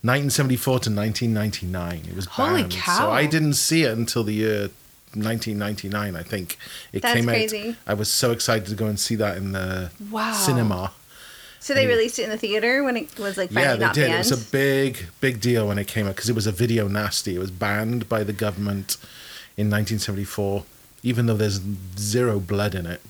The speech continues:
Speaker 1: Basic, well, there's a little bit of blood. But, um, when it came out in nineteen ninety-nine, me and my friends, we all went to see it, and I was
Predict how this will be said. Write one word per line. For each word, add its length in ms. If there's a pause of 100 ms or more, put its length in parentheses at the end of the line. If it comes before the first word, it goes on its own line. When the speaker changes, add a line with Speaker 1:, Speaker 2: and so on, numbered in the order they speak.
(160)
Speaker 1:
Basic, 340
well, 160
there's 160
a 40
little 140
bit 140
of 80
blood. 240 (760)
But, 420
um, 340
when 100
it 140
came 340
out 180
in 120
nineteen 320
ninety-nine, 580
me 120
and 80
my 80
friends, 340
we 60
all 120
went 180
to 60
see 260
it, 100
and 100
I 80
was 220